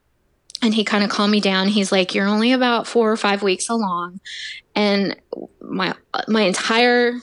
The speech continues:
career of doing this, I've never seen a tube rupture at five weeks. Once we get to, like, the six, seven week mark, yeah, then a tube can rupture with an ectopic. So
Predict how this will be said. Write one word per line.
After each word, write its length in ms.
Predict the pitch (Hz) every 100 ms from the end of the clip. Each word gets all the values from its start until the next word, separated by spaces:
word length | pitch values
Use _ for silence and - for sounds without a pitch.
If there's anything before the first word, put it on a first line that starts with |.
| -
career 460 | - 220 214 202
of 100 | 202
doing 280 | 196 196 214
this, 240 | 233 240 -
I've 200 | 202 190
never 360 | 202 196 190 208
seen 400 | - 190 185 190
a 80 | 180
tube 420 | - 185 185 185 -
rupture 640 | 180 160 - 185 185 202 220 -
at 180 | 190 -
five 300 | 175 170 -
weeks. 560 | - 247 - - - - - - -
Once 260 | 226 220
we 120 | 240 226
get 180 | 214
to, 140 | - 196
like, 260 | 185 170 -
the 100 | 180
six, 420 | - 202 - -
seven 320 | 175 175 196
week 220 | 214 226 247
mark, 320 | 240 247 247
yeah, 360 | 160 165 160 147
then 200 | 160 185
a 80 | 156
tube 280 | - 175 -
can 200 | 175 156
rupture 440 | - - - -
with 200 | - -
an 80 | 175
ectopic. 520 | 147 - - - -
So 380 | - 226 208